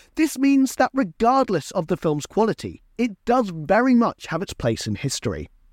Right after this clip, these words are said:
After this point, due to Nasser's pro-Soviet ties and his recognition of China as a communist state,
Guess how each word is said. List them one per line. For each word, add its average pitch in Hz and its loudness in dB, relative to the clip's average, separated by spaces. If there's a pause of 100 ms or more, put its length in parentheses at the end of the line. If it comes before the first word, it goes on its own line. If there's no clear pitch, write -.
(600)
After 285 2
this 131 -2
point, - -6 (380)
due 269 2
to 240 0
Nasser's 202 0
pro-Soviet 180 -2
ties 139 -4 (300)
and 208 4
his 180 2
recognition 180 0
of 170 -8
China 170 -2
as 160 -6
a 156 -4
communist 156 -2
state, - -4